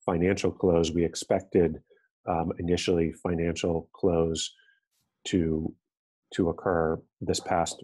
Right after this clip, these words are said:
fall, um, potentially early, um, twenty twenty-one. It's now expected,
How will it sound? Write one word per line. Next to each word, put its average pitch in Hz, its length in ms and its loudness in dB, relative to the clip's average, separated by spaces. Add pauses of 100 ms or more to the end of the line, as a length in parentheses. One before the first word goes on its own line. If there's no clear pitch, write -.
fall, 85 460 2 (420)
um, 80 460 -4 (300)
potentially 85 640 0
early, 82 500 -2 (400)
um, 78 200 -10 (560)
twenty 82 240 0
twenty-one. 87 540 -2 (480)
It's - 160 -4
now 87 180 4
expected, 85 640 0